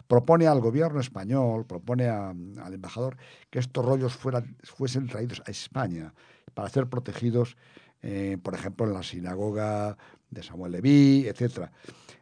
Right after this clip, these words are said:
Eh, aquí no se acepta eso porque se sup-, se suponía que era transgredir las leyes, eh, con un país extranjero. Era como, eh, evadir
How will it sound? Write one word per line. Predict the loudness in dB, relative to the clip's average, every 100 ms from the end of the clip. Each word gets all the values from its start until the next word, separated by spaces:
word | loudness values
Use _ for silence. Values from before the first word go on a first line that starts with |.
| _ 2
Eh, | 4 4
aquí | 4 0 -2 2
no | 6 6
se | 4
acepta | 2 4 2 4 4
eso | 4 0
porque | 0 -4 -2 -4
se | -2 -4
sup-, | -6 -8 _ -18
se | -12 -10
suponía | -10 -6 2 4 6 4 2 -4 -16 -20 -20 _ -4
que | 2
era | 2
transgredir | 2 -2 -2 -2 2 2
las | 0 -2 0
leyes, | 2 2 2 0 -6
eh, | -6 -4 -4 -6 -8
con | -8 -8
un | -6
país | -8 -10
extranjero. | -12 -8 0 0 2
Era | -2
como, | -4 -6 -8 -10 _ -20 _
eh, | -8 -6 -4 -6 -10 -10
evadir | -8 -4 0 2